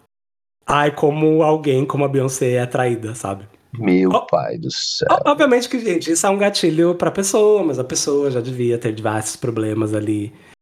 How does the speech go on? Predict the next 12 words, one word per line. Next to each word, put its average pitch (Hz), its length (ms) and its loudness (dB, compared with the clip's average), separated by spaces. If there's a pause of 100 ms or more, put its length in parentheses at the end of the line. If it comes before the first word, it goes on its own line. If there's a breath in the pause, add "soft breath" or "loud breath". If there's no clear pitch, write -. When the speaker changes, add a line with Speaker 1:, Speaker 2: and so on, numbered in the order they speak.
(260)
Speaker 1:
né, 117 280 -2
psicológicos - 720 2
Speaker 2:
É, 120 100 -8
Speaker 1:
e - 20 -14
tudo 117 200 -4
mais, 107 580 -2
Speaker 2:
vamos 127 320 2
Speaker 1:
e, 127 40 2
Speaker 2:
combinar, 82 440 4
Speaker 1:
enfim, 76 80 0
Speaker 2:
né? 80 180 -4 (380)
Speaker 1:
é. 98 180 -6